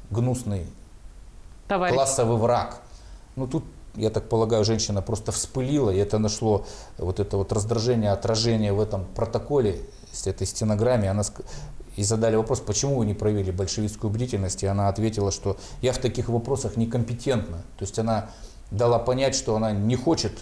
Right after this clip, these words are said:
Speaker 1: и не собиралась писать какой-то донос на близкого человека. Но
Speaker 2: Ну, во
Speaker 1: кто
Speaker 2: Владивостоке, где каждый второй в
Speaker 1: Это
Speaker 2: то
Speaker 1: в
Speaker 2: время был
Speaker 1: Владивостоке
Speaker 2: иностранец,
Speaker 1: было.
Speaker 2: видимо, каждый второй был врагом народа.
Speaker 1: Ну, наверное,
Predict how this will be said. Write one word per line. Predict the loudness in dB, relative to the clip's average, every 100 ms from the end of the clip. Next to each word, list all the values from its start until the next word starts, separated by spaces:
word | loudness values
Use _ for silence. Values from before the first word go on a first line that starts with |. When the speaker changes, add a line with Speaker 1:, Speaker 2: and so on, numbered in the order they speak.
| -8
Speaker 1:
и | -2
не | 0
собиралась | 2 4 4 4 2 0
писать | -4 0 0
какой-то | -2 -2 -2 0
донос | 2 2 0 -2
на | -2
близкого | -2 -4 -2 -2
человека. | -2 -2 -2 -2 -4
Но | -4 -4 -6 -12 -16 -16 -16 -18 -18 -10 -2
Speaker 2:
Ну, | 2
во |
Speaker 1:
кто | 4
Speaker 2:
Владивостоке, | 2 2 2 2 2 2
где | 2
каждый | 2 0 0
второй | -2 2 2
в | 2
Speaker 1:
Это | 2
Speaker 2:
то |
Speaker 1:
в |
Speaker 2:
время | 2 4
был | 4 4
Speaker 1:
Владивостоке | 4 4
Speaker 2:
иностранец, | 2 2 2 0
Speaker 1:
было. | 0
Speaker 2:
видимо, | 0 2 2
каждый | 2 0 0
второй | -2 2 2 2
был | -2 -6 0 0 2
врагом | 0 2 2 2
народа. | 0 0 -2 -4 -6 -4
Speaker 1:
Ну, | -2
наверное, | 0 2 2 0 -2